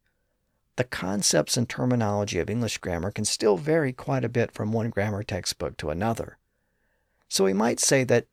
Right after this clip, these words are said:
English grammar is still a work in progress. As we move forward with the story of English, we're going to focus more on these grammatical developments.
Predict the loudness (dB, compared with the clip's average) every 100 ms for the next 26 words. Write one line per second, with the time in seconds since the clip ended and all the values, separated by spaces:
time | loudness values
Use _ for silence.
0 | -6 -2 0 -2 -2 0 0 0 0 0
1 | 0 0 -2 0 -2 -2 -2 -2 -4 -10
2 | -4 -4 -4 -6 -6 -2 -2 -6 _ _
3 | _ _ _ _ _ _ _ _ _ 0
4 | 2 2 2 2 -2 -2 4 6 4 0
5 | -6 -6 -2 -2 2 2 2 0 -2 -2
6 | -4 -6 -8 _ _ _ 0 4 6 4
7 | 2 4 4 6 2 0 -2 2 2 0
8 | 0 0 -2 -4 -4 0 2 0 -2 -6
9 | 0 2 2 0 -6 -4 -4